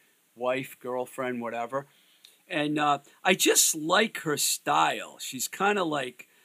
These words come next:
um, there's nothing pretentious about her. And I checked her tour schedule. She's doing clubs. She's playing five shows in New England starting in August.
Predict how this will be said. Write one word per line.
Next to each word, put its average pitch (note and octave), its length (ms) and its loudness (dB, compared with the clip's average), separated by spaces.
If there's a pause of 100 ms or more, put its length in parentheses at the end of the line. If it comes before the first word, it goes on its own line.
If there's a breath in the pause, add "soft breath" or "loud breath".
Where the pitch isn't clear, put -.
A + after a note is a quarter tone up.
(360)
um, B2 480 -6 (1400)
there's G3 240 0
nothing C4 300 0
pretentious E3+ 760 -4
about B2 380 0
her. E2+ 140 -12 (240 soft breath)
And F#3 140 4
I G#3 120 2
checked - 640 0
her G3 200 -2
tour B3+ 380 0
schedule. C3+ 800 -2 (280)
She's G#3 260 -2
doing E4+ 360 4
clubs. - 760 0
She's F#3 220 -12
playing D#4+ 380 0
five G#3 420 2
shows F#3+ 400 -2
in E3 120 -4
New D3 200 -2
England D#3 320 -2
starting C#3+ 420 -4
in B2+ 120 -8
August. D3 540 -2